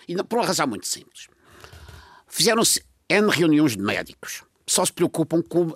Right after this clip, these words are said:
o nome da pessoa. Não se preocupam com as listas de espera, com as cirurgias atrasadas, que era isso que, que os médicos deviam fazer, se preocupar com os utentes. Não se preocupa com os doentes, preocupa-se com taxas e com nomes. E isto é que está, isto é a realidade. Porque se for, eles preocupam-se, porque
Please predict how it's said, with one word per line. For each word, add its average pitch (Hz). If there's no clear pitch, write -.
o 175
nome 160
da -
pessoa. 90
Não 165
se -
preocupam 151
com -
as 82
listas 90
de -
espera, 160
com 156
as 160
cirurgias 127
atrasadas, 175
que 233
era 226
isso 202
que, -
que -
os 139
médicos 160
deviam 160
fazer, 139
se -
preocupar 170
com 170
os 139
utentes. 143
Não 165
se -
preocupa 170
com -
os 135
doentes, 151
preocupa-se 202
com 180
taxas 180
e 175
com 175
nomes. 160
E 214
isto -
é 226
que -
está, 214
isto -
é 226
a 226
realidade. 214
Porque 247
se -
for, 226
eles 214
preocupam-se, 226
porque 151